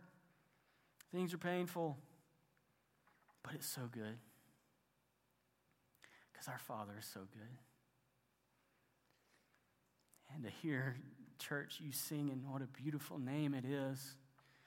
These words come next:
the name of Jesus. I was trying to tell myself those jokes. Thanks, Joseph. I was trying to use that. I was pinching myself. Because,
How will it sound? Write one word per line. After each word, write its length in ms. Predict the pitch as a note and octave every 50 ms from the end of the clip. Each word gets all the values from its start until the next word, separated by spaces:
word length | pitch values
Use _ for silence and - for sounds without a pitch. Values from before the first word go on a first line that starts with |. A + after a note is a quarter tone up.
| - - - - - -
the 60 | -
name 260 | C#3+ C#3+ D3 D3 C3+
of 60 | B2
Jesus. 760 | A#2 B2 B2+ C#3 C#3+ C3+ C#3 C#3+ C#3 C3+ - - - - - - - - _ _ _ _ - - - - - - - - - - _ _ _ - _ _ _ _ _ _ _ _ _ _ _ -
I 40 | D#3
was 100 | - -
trying 220 | - D3 D3 -
to 60 | C3
tell 220 | - - D#3 D3 C#3+
myself 480 | C3+ C3 C3+ - - D3 C#3 C3+ -
those 200 | - C#3+ C3 C3+
jokes. 400 | - C#3+ C#3 C#3+ D#3 D#3 D#3 -
Thanks, 300 | - C#3+ D3 D3 D3 -
Joseph. 460 | - D3 C3+ C#3+ C#3+ - - D3+ -
I 60 | C3 B2
was 120 | A#2+ -
trying 220 | - D3+ D3 C#3+
to 60 | C3+ C3
use 260 | C3+ C#3+ D3 C#3+ C#3
that. 280 | C#3 C#3+ D3 D3+ -
I 720 | - - - - - - - - - - _ _ _ _
was 100 | - - -
pinching 320 | - - D3 D3 C#3+ D3 C#3+
myself. 500 | C#3 C#3 C#3+ - - D#3 C#3+ C#3 C#3+ C#3+ - - - - - _ _ _ - - - - - - - - - - - - - - - _ _ _ _ _ _ _ _ - - - - _ - -
Because, 400 | - - D3 C3+ B2 - -